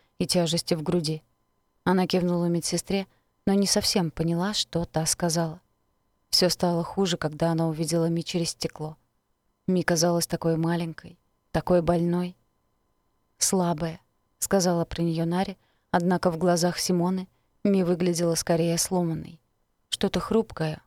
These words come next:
упало и разбилось. Она встретилась взглядом с Ми и не смогла сдержать слёз. Симона не помнила, как вошла. Не помнила, просила ли медсестра не дотрагиваться до Ми. Она прижалась щекой к руке Ми,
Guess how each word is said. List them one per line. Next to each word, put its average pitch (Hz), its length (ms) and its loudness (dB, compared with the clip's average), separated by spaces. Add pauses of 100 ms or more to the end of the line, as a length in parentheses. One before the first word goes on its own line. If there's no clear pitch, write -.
(120)
упало 170 520 0 (300)
и - 80 2
разбилось. 160 680 -2 (380)
Она 214 260 4
встретилась 196 640 2
взглядом 175 560 2
с - 140 0
Ми 180 240 -2 (340)
и 208 60 2
не 202 120 4
смогла 175 420 2
сдержать 170 440 0
слёз. 165 480 -2 (560)
Симона 202 400 4
не 202 140 2
помнила, 208 440 2
как 170 240 -8
вошла. 180 400 0 (540)
Не 196 180 2
помнила, 185 580 2
просила 202 420 2
ли 180 120 0
медсестра 175 480 -2
не 175 120 0
дотрагиваться 165 680 -2
до 170 120 0
Ми. 170 240 -4 (420)
Она 196 220 2
прижалась 185 600 0
щекой 180 440 -2
к - 100 -10
руке 180 300 -2
Ми, 175 240 -4